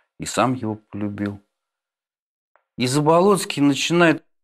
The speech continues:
«Ну, я же здесь нахожусь, потому что я вот под руководством Тихонова, под руководством Тихонова какие-то там антисоветские действия террористические предпринимал. А вот Тихонов орден Ленина получает, он не с-,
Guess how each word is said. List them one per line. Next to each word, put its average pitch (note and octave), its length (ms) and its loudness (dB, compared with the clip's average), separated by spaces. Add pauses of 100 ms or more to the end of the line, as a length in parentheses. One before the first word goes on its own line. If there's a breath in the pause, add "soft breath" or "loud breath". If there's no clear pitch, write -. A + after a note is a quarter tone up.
(160)
«Ну, D3 180 2
я F3 240 4
же E3 160 2
здесь E3 360 0
нахожусь, F3+ 560 2
потому D#3+ 500 2
что - 240 -4
я D3+ 160 4
вот C#3 200 2
под C#3 140 0
руководством D3+ 760 0
Тихонова, A#2 880 0 (540)
под G2+ 120 -2
руководством C3 760 2
Тихонова G2+ 600 0
какие-то A#2+ 600 -2
там A#2+ 280 0
антисоветские A#2 840 0
действия A#2+ 500 -2
террористические G#2+ 1000 -4
предпринимал. G2+ 840 0
А A#2+ 80 4
вот F3 320 0
Тихонов G#2+ 560 -2
орден C#3+ 320 2
Ленина D3 400 2
получает, C3 640 0
он C3+ 120 4
не D#3 120 4
с-, - 100 -8